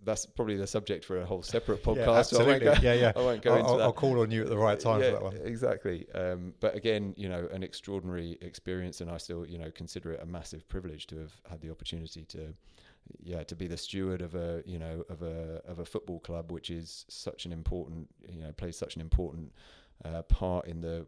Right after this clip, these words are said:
Speaker 1: kind of social fabric of, uh, our society generally, and particularly in Portsmouth, where, you know, the football club is, is such a, is such a strong, uh, kind of binding mechanism in that city. It's a real one club city.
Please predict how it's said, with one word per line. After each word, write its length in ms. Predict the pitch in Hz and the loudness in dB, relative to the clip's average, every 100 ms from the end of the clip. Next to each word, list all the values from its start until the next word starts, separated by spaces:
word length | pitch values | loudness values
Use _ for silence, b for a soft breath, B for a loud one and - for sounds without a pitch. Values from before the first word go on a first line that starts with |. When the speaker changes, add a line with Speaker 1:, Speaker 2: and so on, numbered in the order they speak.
| - | -14
Speaker 1:
kind 140 | - 85 | -12 -10
of 80 | |
social 320 | - 92 82 85 | -6 -6 -4 -8
fabric 520 | - 82 85 80 - | -10 -8 -6 -8 -8
of, 320 | 80 78 - 90 | -12 -12 -18 -20
uh, 300 | - - 90 | -20 -16 -10
our 160 | 85 | -8
society 500 | 82 87 95 90 87 | -8 -8 -8 -8 -8
generally, 400 | 82 98 107 107 | -6 -4 -2 -2
and 120 | 87 | -2
particularly 360 | 80 - - 82 | -6 -12 -10 -10
in 80 | 80 | 0
Portsmouth, 500 | - 90 - 80 - | 2 0 -8 -6 -6
where, 260 | 85 80 80 | -4 -8 -10
you 100 | 85 | -12
know, 100 | 80 | -10
the 100 | 80 | -10
football 280 | - - 85 | -12 -12 -12
club 220 | 82 80 | -10 -10
is, 120 | 76 - 82 | -12 -16 -16
is 140 | 82 | -10
such 280 | - 113 - | -2 0 0
a, 80 | 80 - - | -8 -8 -8
is 120 | 82 | -6
such 220 | - - | -4 -4
a 60 | 87 | -4
strong, 420 | - 92 82 78 - B B B B - | -4 -4 -4 -6 -10 B B B B -8
uh, 280 | 80 78 73 67 - | -6 -4 -6 -8 -8
kind 140 | 92 | -6
of 100 | 82 | -2
binding 380 | 98 92 85 85 | 0 0 0 -2
mechanism 400 | 85 - 82 82 | -2 -4 -4 -4
in 100 | 82 | -6
that 140 | 80 | -6
city. 340 | - 90 - 76 | -8 -8 -8 -8
It's 160 | 71 | -8
a 40 | 87 | -6
real 200 | 87 82 | -4 -4
one 200 | 82 82 | -6 -8
club 220 | 82 76 | -10 -10
city. 360 | - - - | -10 -10 -10